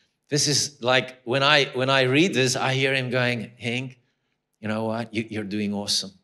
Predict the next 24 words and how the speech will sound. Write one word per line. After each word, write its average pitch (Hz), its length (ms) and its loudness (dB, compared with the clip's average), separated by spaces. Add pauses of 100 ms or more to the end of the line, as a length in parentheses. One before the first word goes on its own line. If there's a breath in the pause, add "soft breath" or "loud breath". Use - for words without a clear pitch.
(800)
But - 100 -16
listen, 113 300 -2
buddy, 95 380 -6 (1000)
you've, 98 240 -12 (120)
you've 90 140 -8
lost 131 240 -2
your 110 60 -4
first 104 320 -6
love. 95 260 -8 (1400)
You've - 140 -20
lost 110 240 -8
your 110 60 -10
first 107 340 -8
love. 98 260 -8 (600)
I 107 80 -10
wanna 117 160 -4
tell 127 260 -2
you, 117 80 0
I, 104 240 -4
you 101 140 -6
need 113 220 -6
to 113 100 -8
repent, 98 440 -10
man. 82 220 -20